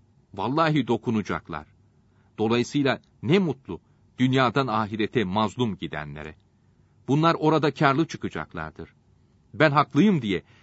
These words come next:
davamızı ahirete bırakmayalım. Orada haksız çıkabiliriz. Çünkü Allahü Teala bizim hak dediğimiz şeyin ölçüsünü arzu ettiğimize göre vermeyecektir. Rabbimizin kendi ölçüsü var. O ölçüye girdiği zaman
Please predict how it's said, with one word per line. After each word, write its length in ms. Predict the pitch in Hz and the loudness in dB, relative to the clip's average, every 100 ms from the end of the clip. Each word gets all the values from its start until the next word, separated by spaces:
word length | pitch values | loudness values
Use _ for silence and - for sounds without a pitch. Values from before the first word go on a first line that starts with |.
| _ | _
davamızı 640 | 127 143 151 160 160 196 | 2 4 4 2 2 2
ahirete 540 | 147 139 143 147 156 127 | 2 2 2 0 2 4
bırakmayalım. 580 | 143 165 120 87 78 - - _ _ _ _ _ | 2 2 -4 -8 -12 -18 -20 _ _ _ _ _
Orada 380 | 175 208 190 143 | 4 6 6 4
haksız 380 | 156 - 196 165 | 0 0 -4 -2
çıkabiliriz. 720 | 151 - 123 123 156 101 - _ _ _ _ _ | -4 -2 -2 -2 -2 -4 -12 _ _ _ _ _
Çünkü 260 | - 156 180 | -2 2 2
Allahü 480 | 107 107 127 190 185 | 2 0 0 0 0
Teala 380 | 160 127 113 - _ - | 0 2 0 -4 _ -4
bizim 280 | 147 190 127 | 0 0 0
hak 300 | 170 208 - | 0 0 0
dediğimiz 400 | 139 143 135 127 | 2 2 0 0
şeyin 320 | - 135 127 | 0 2 2
ölçüsünü 580 | 120 113 123 - 147 196 - _ | 0 -2 -4 -2 0 0 -4 _
arzu 380 | 117 123 110 226 | 0 2 2 2
ettiğimize 520 | 185 - 147 123 123 | 2 0 -2 0 -2
göre 280 | 117 123 104 | 2 2 2
vermeyecektir. 760 | 107 175 135 85 76 - - 73 _ _ _ _ _ _ _ - | 0 -2 -4 -8 -12 -16 -20 -20 _ _ _ _ _ _ _ -4
Rabbimizin 560 | 110 104 123 113 135 | -2 0 -2 0 -2
kendi 340 | 127 123 117 196 | 0 0 2 2
ölçüsü 440 | 143 - 92 82 | 2 -2 -12 -14
var. 180 | 76 76 _ _ _ _ _ - | -16 -18 _ _ _ _ _ 6
O 160 | 208 | 8
ölçüye 420 | 190 175 - 147 | 10 6 6 2
girdiği 400 | 127 120 95 117 | 2 0 0 0
zaman 360 | 151 196 175 113 | 2 2 2 0